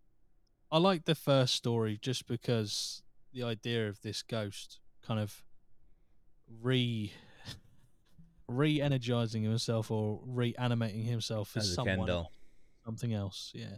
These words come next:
Speaker 2: Yeah.
Speaker 1: I like that. Um, but then again, I did like the, the cave story at the end as well. Um, the, the picture in the middle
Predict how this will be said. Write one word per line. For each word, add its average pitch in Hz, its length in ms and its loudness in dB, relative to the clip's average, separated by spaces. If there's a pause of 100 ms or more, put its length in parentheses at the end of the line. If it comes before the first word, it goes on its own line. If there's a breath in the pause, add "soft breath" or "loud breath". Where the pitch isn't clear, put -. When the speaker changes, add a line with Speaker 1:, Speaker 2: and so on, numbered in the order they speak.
(140)
Speaker 2:
Yeah. 87 280 -2 (120)
Speaker 1:
I 147 80 6
like 170 240 10 (100)
that. 131 200 -2 (600)
Um, 117 560 0 (220)
but 165 120 2
then 180 140 6
again, 170 200 4
I 147 80 2
did 151 200 4
like 131 340 2
the, 123 360 0 (100)
the 113 60 -12
cave 123 260 -2
story 107 260 -4
at 95 40 -8
the 110 60 -4
end 107 140 -2
as 104 120 -6
well. 104 180 -4 (440)
Um, 120 200 -4 (140)
the, 175 260 -2
the 202 80 -4
picture - 340 0
in 185 80 2
the 175 80 2
middle 135 420 0